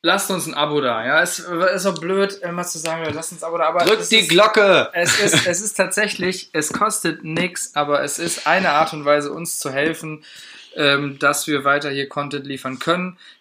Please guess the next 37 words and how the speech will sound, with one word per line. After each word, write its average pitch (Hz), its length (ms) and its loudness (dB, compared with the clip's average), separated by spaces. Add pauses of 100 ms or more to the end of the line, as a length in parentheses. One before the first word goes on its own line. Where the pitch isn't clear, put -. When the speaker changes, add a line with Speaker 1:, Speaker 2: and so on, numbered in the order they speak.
Speaker 1:
Ähm, 147 380 2
weil, 190 300 4
man 165 140 -4
muss 190 140 -2
ja 156 80 2
dazu 147 320 -2
sagen, 165 480 2
die 143 80 -4
letzten 156 460 -4
beiden 147 320 0
Wochen, 156 340 -6
als 135 240 -8
der 135 160 -6
Klaus 147 460 -4
und 147 60 -12
der 139 120 -6
Didi 147 260 -10
im 143 120 -12
Urlaub 175 340 0
waren, 156 320 0 (380)
warum 160 600 2
haben 147 220 0
wir 135 80 -4
nicht 127 180 -8
gesendet, 151 480 -4
Klaus? 143 540 -2
Weil 131 220 2
wir 135 120 -2
kein 131 400 -4 (140)
Patreon 135 960 0
haben. 113 420 -8 (680)
So. 110 340 -8
Speaker 2:
Ah, 107 380 -2
jetzt 147 240 2
ist 147 340 2
es 123 40 -4
raus. 127 760 2